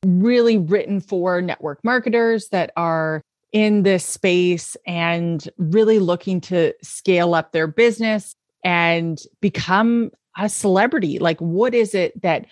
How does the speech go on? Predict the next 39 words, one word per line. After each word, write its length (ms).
creates 520
that 240
magnetism 960
that 320
celebrities 680
have? 400
So 300
more 240
to 100
come 240
on 180
this, 280
but 240
you 160
want 220
to 60
be 340
constantly 920
adding 400
to 120
that 220
funnel 540
and 400
creating 920
new 400
pieces 840
that 460
you 160
can 180
serve 340
your 220
audience 420
with, 200
'cause 180
they're 260
always 380
growing 340
and 120
learning. 420